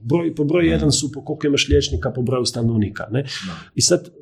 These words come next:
Speaker 1: znaš, opet je, kak ćeš mjerit koliko je ko uspješan? E sad, onda tu je U N, odnosno U N D P, napravio taj Human Development Index,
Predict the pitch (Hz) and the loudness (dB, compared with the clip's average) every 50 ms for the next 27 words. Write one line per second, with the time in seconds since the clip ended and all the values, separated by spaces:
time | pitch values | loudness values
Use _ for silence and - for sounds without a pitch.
0 | - - - - 165 220 208 - - 160 156 - 185 - - - - - 170 170 | -20 -14 -4 0 2 4 4 2 0 -2 -4 -4 -2 -2 -2 -2 0 0 -2 0
1 | 165 - 139 - 170 175 180 170 147 - - 156 156 147 - - 160 131 110 101 | 0 -2 -2 2 2 2 2 2 0 -2 -2 -2 -2 -2 -2 0 2 2 2 0
2 | - - - - - 101 101 104 - _ _ - 127 - - 113 107 - 143 170 | -4 -4 -4 -4 -4 -6 -8 -12 -16 _ _ -2 0 0 0 -2 -4 -6 -4 -2
3 | 180 170 165 165 170 175 165 165 160 151 143 123 127 151 156 143 127 139 156 147 | -2 -2 -4 -2 0 2 2 2 2 2 2 2 4 4 4 4 2 0 0 0
4 | 123 117 110 - - 123 120 127 127 120 107 104 - - 156 175 160 143 143 - | 0 0 0 -2 -2 -2 0 0 2 2 0 -2 -2 -2 0 2 4 2 2 2
5 | 147 135 120 113 - 131 120 117 110 - 139 131 127 113 107 117 113 117 117 117 | 2 0 0 0 0 0 0 0 0 2 2 4 4 4 2 2 0 0 -2 -2
6 | 110 - 101 92 - 104 110 120 170 | -4 -4 -8 -6 -4 -2 0 0 0